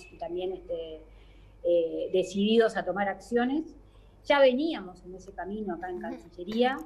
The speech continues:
Speaker 1: desde que asumió este nuevo gobierno. Este, y, eh, nosotros, este, estamos trabajando en la creación de una dirección de género. Con la última ley de presupuesto,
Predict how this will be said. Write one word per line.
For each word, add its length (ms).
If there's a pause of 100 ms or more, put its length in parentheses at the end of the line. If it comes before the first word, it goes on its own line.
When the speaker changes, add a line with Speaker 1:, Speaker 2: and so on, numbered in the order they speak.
Speaker 1:
desde 300
que 80
asumió 340
este 160
nuevo 200
gobierno. 520 (800)
Este, 280
y, 1300 (180)
eh, 260
nosotros, 400
este, 320
estamos 300
trabajando 580
en 60
la 100
creación 500
de 60
una 140
dirección 580
de 60
género. 440
Con 120
la 60
última 300
ley 180
de 80
presupuesto, 800